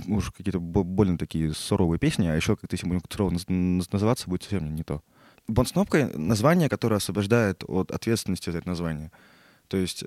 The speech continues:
как бы, вы можете называться еще как угодно, там, не знаю, от, э, I D S T до, до гафта, как бы, и будет, как бы, "Ну, а что это значит? Что, что это такое? Почему?" Вот. А ты назывался, ну, как груздем, то есть Бонд с кнопкой, и можешь, в принципе, делать все, что угодно. То есть это как, э,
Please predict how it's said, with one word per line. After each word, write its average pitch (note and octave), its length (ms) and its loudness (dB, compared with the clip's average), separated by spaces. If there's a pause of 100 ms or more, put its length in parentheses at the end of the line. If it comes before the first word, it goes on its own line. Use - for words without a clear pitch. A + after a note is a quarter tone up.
как G2+ 180 -4
бы, G2 320 2
вы G2+ 140 -4
можете A2+ 260 0
называться G2+ 320 0
еще - 140 -4
как G2 140 -2
угодно, C3 360 0
там, F2+ 380 -4
не F#2 60 -2
знаю, F2 380 -4
от, - 220 -12
э, F2 220 -2
I G2+ 120 0
D G2 120 -2
S - 80 -8
T G#2+ 100 -6
до, F#2+ 120 -2
до F2 280 -8
гафта, B2 300 -2
как F2+ 160 -10
бы, F2 100 -4
и - 20 -4
будет, G#2 240 -2
как G2 140 -6
бы, F2 140 -2
"Ну, C#2+ 140 -4
а C2+ 60 -6
что B2+ 120 -2
это C#3 80 0
значит? D#2 260 -4
Что, - 220 -10
что - 140 -6
это G2 60 -8
такое? G2+ 220 -6
Почему?" - 280 -14 (400)
Вот. G2 220 2
А G2 80 -2
ты B2+ 120 -4
назывался, B2 400 2 (200)
ну, A2 220 0
как - 200 -4 (440)
груздем, G#2+ 460 0
то - 100 -8
есть D#2+ 100 -6
Бонд E2+ 160 -6
с - 40 -12
кнопкой, E2 340 -10
и F2 100 -6
можешь, G#2 260 -4
в - 20 -20
принципе, E2+ 500 -4
делать G2 240 0
все, G2+ 100 -6
что - 160 -6
угодно. D#2+ 380 -4
То - 120 -12
есть - 180 -10
это D#2+ 100 -6
как, F#2+ 160 -4 (120)
э, D#2+ 180 -6